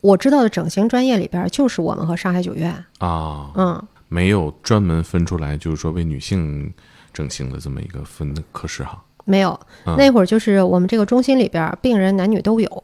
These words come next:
Speaker 2: 嗯。
Speaker 1: 但是呢，男性居多。
Speaker 2: 嗯，嗯，嗯。
Speaker 1: 女性偏少。因为女性的会阴的先天畸形的这个概率远没有男性的这个高。
Speaker 2: 哦，那男性一般会因为什么原因来到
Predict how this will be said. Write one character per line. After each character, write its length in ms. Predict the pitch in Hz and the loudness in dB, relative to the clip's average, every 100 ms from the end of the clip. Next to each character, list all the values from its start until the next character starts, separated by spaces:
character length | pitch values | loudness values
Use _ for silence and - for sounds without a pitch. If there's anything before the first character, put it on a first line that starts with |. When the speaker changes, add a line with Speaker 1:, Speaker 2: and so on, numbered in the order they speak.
| _ | _
Speaker 2:
嗯。 240 | 107 101 92 | -2 -2 0
Speaker 1:
但 160 | 226 226 | 0 0
是 120 | 202 | 0
呢， 100 | 185 | 0
男 200 | 175 185 | 0 0
性 180 | 220 202 | 0 0
居 140 | 220 | 0
多。 260 | 233 226 - - | -2 -2 -4 -6
Speaker 2:
嗯， 160 | 95 87 | -2 -2
嗯， 160 | 87 82 80 | -2 -4 -2
嗯。 60 | |
Speaker 1:
女 100 | 180 | 0
性 160 | 185 220 | 2 2
偏 200 | 233 247 | 2 0
少。 420 | - 247 - - _ - - _ | -2 -6 -8 -10 _ -20 -20 _
因 100 | 262 | 2
为 240 | 302 302 302 - - - _ _ | 4 2 -2 -14 -20 -20 _ _
女 340 | 214 214 196 | 6 6 6
性 400 | 196 349 339 240 | 4 4 6 6
的 400 | 180 170 160 - | 4 2 2 -2
会 280 | 180 - 247 | -6 2 4
阴 340 | 202 202 208 202 | 4 4 4 2
的 540 | 170 160 160 - 247 220 | 2 0 -2 -4 -8 -8
先 240 | - 202 | 0 2
天 160 | 208 202 | 4 2
畸 200 | 202 202 | 0 0
形 200 | 170 160 | 0 0
的 140 | 175 | 0
这 80 | 180 | -2
个 100 | 165 | -4
概 260 | - 196 156 | -2 -2 -2
率 200 | 143 240 | -4 -2
远 180 | 180 170 | 0 2
没 140 | 170 | 2
有 180 | 226 180 | 2 2
男 260 | 165 143 180 | 0 -2 -4
性 300 | - 233 165 | 0 0 0
的 240 | - - _ _ _ _ _ - | -4 -10 _ _ _ _ _ -10
这 100 | 165 | -6
个 100 | - | -6
高。 280 | - 175 180 _ | -6 -6 -8 _
Speaker 2:
哦， 260 | 98 101 156 - _ | -6 -4 -4 -10 _
那 100 | 196 | 2
男 180 | 113 92 | 4 2
性 160 | 127 165 | 2 0
一 120 | 175 | 0
般 260 | 147 170 180 | 2 4 4
会 220 | 147 90 | 4 2
因 180 | 92 92 | 2 0
为 140 | 90 | 0
什 180 | 80 76 | -2 -6
么 200 | 73 78 | -4 -4
原 240 | 78 73 76 | -4 -4 -4
因 260 | 78 73 80 _ _ _ _ _ | -4 -6 -10 _ _ _ _ _
来 260 | 90 78 80 | -4 -2 -2
到 560 | 87 80 73 73 69 | -2 -2 -2 -6 -10